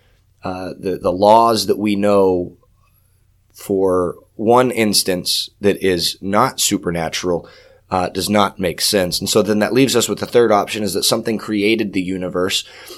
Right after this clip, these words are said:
And so we have, you know, Genesis one one, "In the God, in the beginning God created,"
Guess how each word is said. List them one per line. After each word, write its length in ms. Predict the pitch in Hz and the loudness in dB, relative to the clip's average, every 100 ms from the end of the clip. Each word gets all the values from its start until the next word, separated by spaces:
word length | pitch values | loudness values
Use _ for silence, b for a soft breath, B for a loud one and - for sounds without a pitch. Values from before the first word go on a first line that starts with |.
| - | -8
And 180 | - 104 | -4 -2
so 300 | - 107 101 | 4 6 6
we 240 | 98 104 95 | 4 0 0
have, 340 | 101 101 - | -2 -4 -4
you 120 | 104 | -6
know, 80 | 92 | -4
Genesis 440 | 92 104 101 98 | -2 -2 -2 -2
one 220 | 95 92 95 | -6 -6 -2
one, 220 | 98 101 | 0 0
"In 80 | 92 | -2
the 60 | |
God, 360 | 87 92 92 - | 0 0 0 0
in 60 | |
the 80 | 110 | 0
beginning 300 | 101 107 101 | 2 0 2
God 260 | 98 98 98 | 2 2 0
created," 540 | - 95 92 90 - | -4 -2 -2 -4 -10